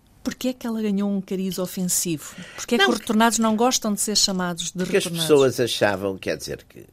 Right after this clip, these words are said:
Speaker 2: exatamente, que estavam fixadas numa terra que era a deles, portanto não, não eram propriamente, não estavam a retornar a coisa nenhuma. Alguns, alguns lá
Speaker 1: Alguns,
Speaker 2: estavam.
Speaker 1: aliás, nasceram nas
Speaker 2: <laughs> Alguns,
Speaker 1: colónias.
Speaker 2: muitos, de-, estávamos a falar disso, eu estava a tentar fixar aqui alguns números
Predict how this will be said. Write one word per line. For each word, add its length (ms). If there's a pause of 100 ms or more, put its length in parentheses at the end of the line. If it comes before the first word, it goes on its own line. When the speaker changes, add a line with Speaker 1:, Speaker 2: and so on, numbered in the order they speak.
(580)
Speaker 2:
exatamente, 580
que 60
estavam 300
fixadas 760
numa 240
terra 360
que 140
era 200
a 20
deles, 400
portanto 380
não, 180 (360)
não 200
eram 180
propriamente, 760
não 380
estavam 440
a 60
retornar 600
a 60
coisa 280
nenhuma. 360
Alguns, 460 (720)
alguns 360
lá 80
Speaker 1:
Alguns, 100
Speaker 2:
estavam. 220
Speaker 1:
aliás, 280
nasceram 600
nas 400
Speaker 2:
<laughs> 0
Alguns, 280
Speaker 1:
colónias. 260
Speaker 2:
muitos, 320
de-, 100
estávamos 420
a 80
falar 280
disso, 260
eu 40
estava 260
a 20
tentar 300
fixar 400
aqui 180
alguns 340
números 320